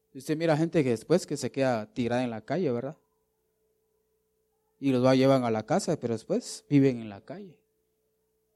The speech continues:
Y van haciendo cosas peores porque después ya el puro alcohol se toman, ¿verdad? Porque van de mal en peor.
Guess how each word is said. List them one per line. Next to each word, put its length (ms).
Y 160
van 160
haciendo 340
cosas 400
peores 320
porque 220
después 340
ya 240
el 160
puro 240
alcohol 440
se 140
toman, 340
¿verdad? 280
Porque 300
van 180
de 100
mal 200
en 100
peor. 340